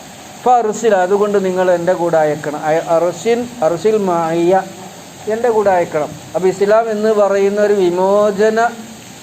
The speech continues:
വിമോചന ആദർശം കൂടിയാണ്. അതായത് അ-, അ-, മനുഷ്യരുടെ അടിമത്തത്തിൽ നിന്ന് ജനങ്ങളെ മോചിപ്പിച്ച് അള്ളാഹുവിൻ്റെ അടിമത്തത്തിലേക്ക് എത്തിക്കുക.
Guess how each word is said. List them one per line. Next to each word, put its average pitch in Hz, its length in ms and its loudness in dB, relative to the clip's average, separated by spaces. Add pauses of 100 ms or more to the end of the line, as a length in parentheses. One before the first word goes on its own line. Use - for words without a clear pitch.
(260)
വിമോചന 208 720 2
ആദർശം 208 680 0
കൂടിയാണ്. 196 400 -2
അതായത് 190 360 0 (320)
അ-, 165 320 -2
അ-, 165 100 -2 (200)
മനുഷ്യരുടെ 214 680 0
അടിമത്തത്തിൽ 208 1120 -2
നിന്ന് 202 240 -2
ജനങ്ങളെ 190 640 -2
മോചിപ്പിച്ച് 185 920 -4 (560)
അള്ളാഹുവിൻ്റെ 226 440 2
അടിമത്തത്തിലേക്ക് 196 680 -2
എത്തിക്കുക. 151 320 -6